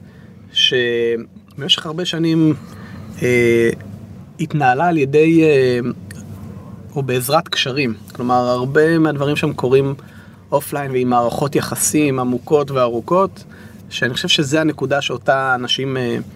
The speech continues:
אה, אולי מת-, התקשו עד היום, אה, לשבור, או to challenge. אה, אבל נראה לי שזה, זה בעיקר ה-,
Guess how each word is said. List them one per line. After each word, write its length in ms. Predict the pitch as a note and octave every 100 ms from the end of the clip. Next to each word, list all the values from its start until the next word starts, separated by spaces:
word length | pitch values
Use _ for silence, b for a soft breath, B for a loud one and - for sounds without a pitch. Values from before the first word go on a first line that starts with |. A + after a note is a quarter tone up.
| B B - -
אה, 100 | B2
אולי 240 | A#2+ C3 C3+
מת-, 260 | C3+ - -
התקשו 500 | C#3 - - D3 C#3
עד 120 | B2+
היום, 260 | C3 C3 C3
אה, 140 | A#2
לשבור, 640 | A2+ A2+ C3+ C#3 F#3+ F#3 -
או 300 | B2+ A#2+ A#2 -
to 60 |
challenge. 560 | A2+ D3 E3 G3 G3+ F#3 B B B B B B - - - -
אה, 420 | C3 B2 A#2 A#2 A#2 A#2+ A2+ - - B B B B B -
אבל 380 | A2+ B2 A#2 A#2
נראה 200 | B2 C3+
לי 80 | F#3
שזה, 480 | F3 C3 D3 E3+ D3
זה 160 | C#3+
בעיקר 400 | E3+ D3 - D3
ה-, 400 | D3 C3 A#2+ A2+